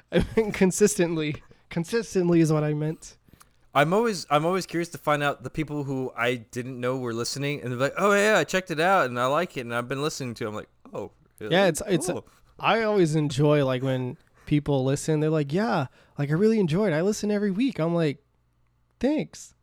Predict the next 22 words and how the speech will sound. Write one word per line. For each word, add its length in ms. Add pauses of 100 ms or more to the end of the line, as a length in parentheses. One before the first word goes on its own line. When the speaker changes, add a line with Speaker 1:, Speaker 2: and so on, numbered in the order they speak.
(200)
Speaker 1:
Cool." 380
Like, 100
Speaker 2:
Yeah. 160 (760)
Speaker 1:
I 120
do 240
appreciate 580
it 80
because 540 (420)
at 100
least 220
someone 300
enjoys 320
our 200 (180)
stupid 360
conversations 920 (340)
<laughs> 280
Speaker 2:
<laughs> 240
Speaker 1:
about 380 (360)
whatever 600
we 120
talk 300
about. 340